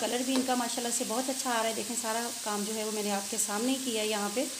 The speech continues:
इनको उलटते पलटते हुए हम अच्छा सा golden color दे लेंगे इनको।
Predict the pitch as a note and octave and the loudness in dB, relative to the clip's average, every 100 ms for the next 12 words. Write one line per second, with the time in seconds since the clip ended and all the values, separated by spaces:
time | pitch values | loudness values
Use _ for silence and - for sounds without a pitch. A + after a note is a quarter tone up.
0 | - - - - - - - - - - | -6 -8 -8 -8 -8 -8 -8 -8 -10 -12
1 | - - - - A#3 G#3 A3+ A3 A#3+ C4 | -16 -14 -12 -8 -4 0 2 2 4 4
2 | B3+ A3 G3 B3 A#3+ A3 A#3 G#3 G3+ G#3 | 4 2 4 4 6 2 2 2 2 2
3 | B3 B3 G#3 G3 A#3 C4+ C4 C4+ C4 B3+ | 2 2 2 2 4 4 4 6 8 8
4 | C4 C4 C4+ C4 C4 | 8 6 4 6 6